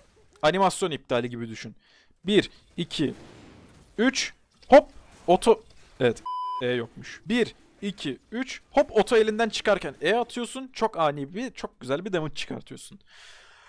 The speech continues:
<gasps> Tamam iyi konuştum. Bir su içeceğim birazcık. İyiyim. Şimdi. Geldik. Support Twitch. Support. Bak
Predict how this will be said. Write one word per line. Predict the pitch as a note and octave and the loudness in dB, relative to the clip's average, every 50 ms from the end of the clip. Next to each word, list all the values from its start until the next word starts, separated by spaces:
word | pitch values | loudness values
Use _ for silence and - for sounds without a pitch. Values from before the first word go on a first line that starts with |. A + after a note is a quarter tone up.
| - - - | -20 -20 -16
<gasps> | A#3 A#3 A#3+ A#3 A3+ G#3 G3+ F3 D#3 - D3 C#3 - B2+ - - - - - | -12 -8 -8 -6 -6 -6 -8 -10 -10 -8 -6 -6 -6 -6 -10 -14 -20 -18 -14
Tamam | - B2 A#2 A2 B2+ | -14 -14 -14 -14 -12
iyi | C3 A#2+ A#2 | -10 -10 -10
konuştum. | - - A#2 G#2+ G#2+ - - C3+ B2 | -8 -10 -10 -10 -10 -14 -16 -14 -14
Bir | A2+ | -14
su | - - B2 | -14 -14 -14
içeceğim | A2 _ - - A2 G#2+ G#2+ | -14 _ -14 -16 -14 -12 -10
birazcık. | A2+ A#2 G#2+ G#2 G2+ C#3 _ - _ _ - - - - - - - - - - - - - - - - - - - - - - - - - - - - - - - - - - - - - _ - - _ - _ _ _ _ | -10 -10 -10 -10 -12 -16 _ -18 _ _ -20 -18 -16 -16 -16 -16 -16 -16 -16 -16 -16 -16 -16 -16 -16 -16 -16 -16 -16 -16 -14 -14 -14 -14 -14 -14 -14 -14 -16 -18 -18 -18 -20 -20 -20 -20 -20 _ -20 -20 _ -20 _ _ _ _
İyiyim. | - D#3+ D#3+ C#3+ A#2+ - - _ _ _ _ _ _ _ _ _ _ _ _ _ _ _ _ _ _ _ | -10 -6 -6 -6 -6 -8 -12 _ _ _ _ _ _ _ _ _ _ _ _ _ _ _ _ _ _ _
Şimdi. | - - - F#3+ F#3 F3 D3+ B2+ A2 _ _ _ _ _ _ _ _ _ _ _ _ _ _ _ _ _ _ _ _ _ _ _ _ _ | -14 -8 -6 -6 -6 -2 -4 -4 -6 _ _ _ _ _ _ _ _ _ _ _ _ _ _ _ _ _ _ _ _ _ _ _ _ _
Geldik. | - E3 F#3 G#3 G#3 G3+ F#3+ A#3+ A#3 _ - - - - _ _ _ _ _ _ - _ _ | -2 2 2 2 2 2 -2 -8 -10 _ -16 -18 -18 -18 _ _ _ _ _ _ -20 _ _
Support | - - - F#3+ E3+ - G3+ G#3 G#3 - _ | -12 -2 0 0 0 4 2 0 0 0 _
Twitch. | - - F#3 D#3+ C3 - - - - - _ _ | -10 -8 -6 -6 -6 -6 -8 -12 -12 -12 _ _
Support. | - - - D#3 C#3+ - - _ _ _ - G3 E3+ C#3 - - - - - - _ - | -14 -6 -2 -2 -2 -4 -6 _ _ _ 0 0 0 0 0 -4 -18 -20 -20 -20 _ -12
Bak | B2 - | -12 -12